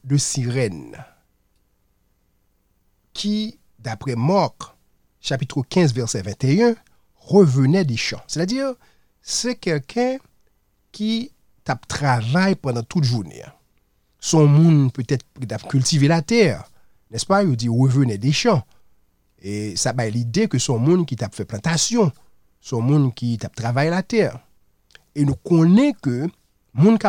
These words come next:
travaille la terre, c'est des monde qui utilisent main yo, c'est des monde qui utilisent force physique yo pour faire fructifier la terre.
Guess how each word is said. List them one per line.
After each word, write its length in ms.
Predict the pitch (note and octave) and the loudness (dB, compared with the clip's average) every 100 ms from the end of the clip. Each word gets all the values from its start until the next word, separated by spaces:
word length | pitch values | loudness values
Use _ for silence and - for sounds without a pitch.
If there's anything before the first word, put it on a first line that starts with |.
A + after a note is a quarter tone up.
| - | -4
travaille 480 | - F3+ G2+ A#2 A2 | -4 0 0 0 -4
la 180 | G2 - | -6 -8
terre, 460 | - A3 G3+ E3 | -2 2 2 0
c'est 140 | D3+ B2 | -2 -4
des 80 | A#2+ | 0
monde 460 | C#3+ F#3 G3 F#3+ - _ _ _ | 2 2 2 -2 -6 _ _ _
qui 220 | F3+ G3+ - | -6 -6 -2
utilisent 680 | C#3+ - F3 E3 C#3+ C#3 B2+ | -2 0 0 2 2 4 4
main 220 | A2 F#2+ | 2 -2
yo, 240 | B2+ G3 | -2 -2
c'est 140 | - A2+ | -4 -4
des 120 | A#2 | 2
monde 320 | C#3+ F#3+ F#3+ | 4 4 2
qui 120 | D3+ C#3 | -4 -4
utilisent 560 | C#3+ - D3+ C#3+ A#2+ B2 | -4 -4 -2 0 0 -2
force 380 | - D#3+ - | -2 -2 -2
physique 480 | - - D3 G#2+ - | -6 -2 -2 -2 -4
yo 200 | G3 A#3 _ _ _ _ - | -4 -4 _ _ _ _ -4
pour 200 | C#3+ B2 | -2 0
faire 420 | F3 F#3 G#3 G3+ | 2 2 2 -2
fructifier 600 | - F3+ - F#3+ D#3 D4 | -2 -2 0 -6 -2 -4
la 140 | B2+ | -4
terre. 280 | - D2 | -6 -14